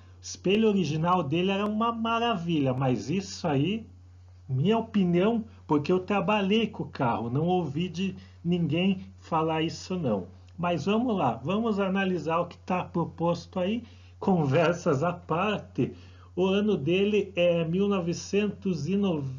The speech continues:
e mil novecentos e noventa e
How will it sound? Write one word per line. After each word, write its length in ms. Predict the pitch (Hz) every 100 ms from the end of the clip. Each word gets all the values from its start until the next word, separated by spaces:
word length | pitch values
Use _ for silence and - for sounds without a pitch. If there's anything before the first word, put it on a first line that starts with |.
| -
e 200 | 143 147
mil 240 | 147 196
novecentos 960 | 214 190 160 - 196 208 196 208 190 - -
e 280 | 165 196 202 - -
noventa 1120 | 175 160 113 123 185 190 - - 190 - - - - - -
e 240 | 180 202